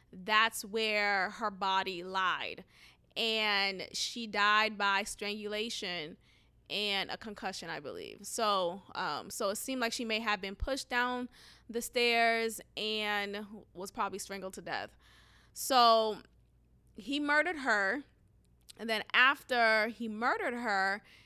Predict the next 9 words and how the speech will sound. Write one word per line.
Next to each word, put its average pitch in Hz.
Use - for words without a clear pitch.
he 330
took 330
her 269
lipstick 208
and 220
drew 262
on 240
her 233
walls 196